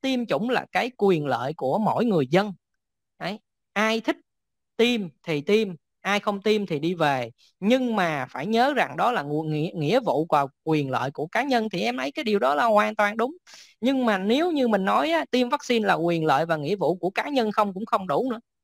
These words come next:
Mà phải nói là tiêm chủng là cái, cái, cái, cái cầm nắm hiện giờ, việc tiêm chủng là đang nắm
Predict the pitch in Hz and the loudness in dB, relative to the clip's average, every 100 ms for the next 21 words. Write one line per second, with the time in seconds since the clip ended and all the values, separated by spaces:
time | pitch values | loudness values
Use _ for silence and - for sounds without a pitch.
0 | _ _ 160 170 175 - 151 240 233 294 | _ _ 0 0 0 -4 -6 -4 -4 -2
1 | 233 160 _ _ _ _ - 269 277 - | -2 -4 _ _ _ _ 0 0 2 0
2 | 143 262 - - 170 165 151 123 - _ | -2 -2 -12 -4 -2 0 -2 -6 -14 _
3 | _ - 180 247 233 - 247 - _ _ | _ -4 -4 -2 -6 -4 -6 -8 _ _
4 | _ 240 247 185 180 170 208 311 190 165 | _ -10 -2 -2 0 -2 -4 -4 -6 -2
5 | 185 151 139 156 - 220 190 135 196 196 | 2 2 2 -2 -2 -4 -2 -4 -2 -2
6 | 127 156 175 190 | -2 -4 -2 -2